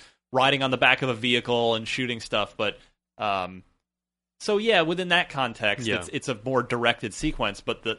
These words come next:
Speaker 1: the, the whole scope of the game is you are free to roam this island, whereas in, say, a, of course, to use the casual example, Call of Duty, no, you, you go one way down one hallway, and that's
Speaker 2: Yeah.
Speaker 1: it. So that's really what I was, what I was speaking to.
Speaker 2: I've,
Speaker 1: Um,
Speaker 2: I've seen that drug field mission played through about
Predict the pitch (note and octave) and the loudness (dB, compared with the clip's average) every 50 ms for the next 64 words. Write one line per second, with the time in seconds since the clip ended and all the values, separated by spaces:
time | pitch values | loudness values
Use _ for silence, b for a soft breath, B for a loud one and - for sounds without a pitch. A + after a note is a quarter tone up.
0 | - - A#2+ A#2+ - - - - - C#3 - F3 G#3 F#3 - - - - F3+ F3+ | -8 -10 -10 -10 -10 -12 -10 -6 -6 -6 -2 -2 -2 -2 -2 -4 -6 -4 -2 -2
1 | E3 - B2+ A2 A2+ - A#2+ A#2+ A#2+ G#2+ G2 F#2+ G2 G#2 F#2+ F#2 F2 F2+ A2 A#2+ | -2 -2 -4 -6 -2 2 2 2 2 2 0 -2 -4 -4 -4 -6 -8 -8 -8 -6
2 | A#2+ G#2+ F#2+ F2 - - C3 B2 A#2 G#2 G2 F#2 G2+ G2+ G2+ F#2+ F2+ F2+ - - | -4 -4 -4 -6 -8 -8 -8 -8 -6 -6 -6 -6 -6 -6 -6 -6 -8 -8 -4 -2
3 | G#2+ G#2+ G#2 G2 F#2 G2+ G#2 G#2+ G2+ G2 G2+ F#2+ F#2+ - A#2+ A2+ G#2 - - C3 | 0 0 0 -2 -4 -4 -4 -2 -2 -2 -4 -6 -8 -12 -14 -14 -12 -10 -6 -4
4 | A2+ G#2 F#2+ F2+ F#2 - _ _ _ _ _ _ _ _ - - A2+ G2 - - | -4 -4 -4 -6 -8 -12 _ _ _ _ _ _ _ _ -10 -8 -8 -8 -8 -8
5 | A2 G#2 G2+ F#2 F#2 G2 - - A2 G2+ G2+ G2 G#2 G2+ G2 - G2 F#2 - F#2 | -10 -10 -8 -8 -8 -8 -6 -2 -2 -2 -2 -2 -6 -8 -8 -6 -8 -6 -6 -8
6 | F#2 F#2 - B2 A#2 G#2 G2 G2 A2+ A#2 A2 G#2 F#2 F2+ G2 G#2+ G2 F2 F2+ F#2 | -8 -6 -4 -4 -2 -2 -2 -4 -4 -4 -4 -4 -6 -4 -4 -4 -4 -4 -6 -10
7 | G#2 G2 G2 _ _ _ _ - G#2 G#2+ G#2+ A#2+ G#2 G2 G#2+ B2+ C#3+ C#3 C3 B2 | -12 -14 -16 _ _ _ _ -16 -10 -6 -4 -2 -2 -2 0 0 0 0 2 2
8 | B2 A#2+ A#2+ A2+ G#2+ G2+ G2+ G2+ G#2+ A#2 A2 G#2 - A2+ A2+ G#2 F2 E2 E2 D#2+ | 2 2 2 0 -2 -2 -2 -2 -2 -2 -2 0 2 2 2 2 0 -2 -6 -8
9 | D#2 E2+ F2 F2 G#2 F#2 - F2+ - - - A2+ G#2+ A#2+ B2+ A#2+ - - A2 G2 | -8 -6 -4 -2 -2 -2 -2 -4 -8 -8 -8 -4 0 0 0 0 -2 -4 -8 -6
10 | F#2+ F#2+ F2+ F#2 F#2 F#2 F2+ E2+ F2 E2+ - - - b b b b b _ _ | -6 -6 -6 -6 -6 -6 -6 -8 -10 -12 -14 -16 -18 b b b b b _ _
11 | _ _ _ _ - G#2+ G#2 F#2+ F#2+ F2+ E2+ - - - A2+ G#2+ - F#2 F2+ F2+ | _ _ _ _ -8 -4 -2 0 0 -2 -4 -8 -8 -6 -6 -6 -6 -8 -14 -12
12 | - E2 D#2 D2+ D#2+ - - A#2+ F2 E2+ - - C#3 C3 - - E3 D3+ C#3 A#2+ | -10 -10 -10 -10 -10 -8 -8 -8 -6 -6 -4 -4 -4 -4 -2 -2 -2 0 0 0
13 | A2+ G#2+ A#2 A#2+ A#2+ A#2 - - C3+ B2 A#2 B2 B2 - - C3+ A#2 - - A2+ | -2 -2 -2 -4 -4 -4 -4 -4 -2 -2 -2 -4 -6 -6 -8 -10 -8 -6 -4 -4
14 | A2+ - - A#2 A#2 A2+ G#2 G2+ F#2+ F#2+ | -4 -4 -6 -4 -4 -4 -4 -4 -8 -10